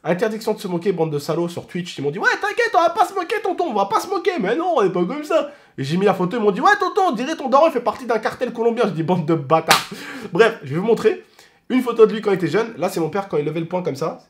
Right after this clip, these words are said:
C'est quand il faisait partie un tout petit peu, euh, du délire. Là, il était un match de foot, hein, voilà.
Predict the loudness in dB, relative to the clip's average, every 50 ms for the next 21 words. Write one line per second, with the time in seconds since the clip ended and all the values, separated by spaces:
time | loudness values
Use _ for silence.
0 | _ _ _ _ _ -10 -10 -10 -8 -10 -10 -12 -12 -12 -10 -12 -12 -12 -14 -20
1 | -18 _ -18 -12 -10 -8 -8 -8 -10 -12 -16 -20 -20 _ _ _ _ _ -20 -18
2 | -10 -8 -6 -4 -4 -4 -4 -8 -14 _ _ 0 2 2 2 2 0 0 0 -2
3 | -2 -2 -2 -4 -4 -4 -6 -10 -10 -12 -16 -18 -20 -20 _ _ _ -12 -12 -12
4 | -12 -16